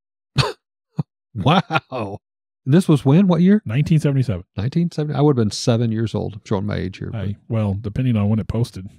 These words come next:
Speaker 1: I might not have been
Speaker 2: You
Speaker 1: born
Speaker 2: may not
Speaker 1: yet.
Speaker 2: even been born yet. Hmm.
Speaker 1: Do, do you, do you answer the ad?
Speaker 2: Uh, if there was any way possible, just out of total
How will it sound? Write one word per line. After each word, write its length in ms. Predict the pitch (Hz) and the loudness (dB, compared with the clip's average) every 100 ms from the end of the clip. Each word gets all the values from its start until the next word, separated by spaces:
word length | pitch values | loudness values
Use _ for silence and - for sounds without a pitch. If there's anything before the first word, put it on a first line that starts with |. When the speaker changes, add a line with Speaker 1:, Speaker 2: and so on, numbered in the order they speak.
| 110 | -10
Speaker 1:
I 160 | 107 | -8
might 220 | 101 104 104 | -6 -6 -6
not 80 | |
have 80 | 101 | -6
been 120 | 104 | 0
Speaker 2:
You 60 | 113 | 4
Speaker 1:
born 80 | - | 6
Speaker 2:
may 60 | 113 | 6
not 160 | 117 | 6
Speaker 1:
yet. 60 | 120 | 4
Speaker 2:
even 180 | 120 131 | 4 2
been 180 | 147 147 | 2 4
born 240 | 151 107 | 2 2
yet. 180 | 92 - _ _ _ _ - | 0 -4 _ _ _ _ 4
Hmm. 320 | 175 120 85 - | 6 6 2 -2
Speaker 1:
Do, 180 | 120 107 | 0 0
do 160 | 110 107 | 0 0
you, 360 | 104 101 104 _ _ - | 2 2 0 _ _ -4
do 60 | |
you 160 | 110 107 | 0 2
answer 300 | 104 104 107 | 2 0 -2
the 160 | 104 104 | -2 -4
ad? 260 | 107 113 - _ _ _ - | -6 -8 -10 _ _ _ -20
Speaker 2:
Uh, 80 | - | -6
if 160 | - 147 | 0 2
there 140 | 269 | 4
was 160 | 262 190 | 4 4
any 120 | 202 | 4
way 160 | 190 185 | 4 2
possible, 680 | - 147 175 - 175 196 147 | 2 2 2 2 4 4 6
just 300 | 131 170 135 | 4 4 4
out 160 | 151 | 4
of 260 | 131 104 - | 4 2 -2
total 580 | - 139 151 147 123 | 2 4 4 4 2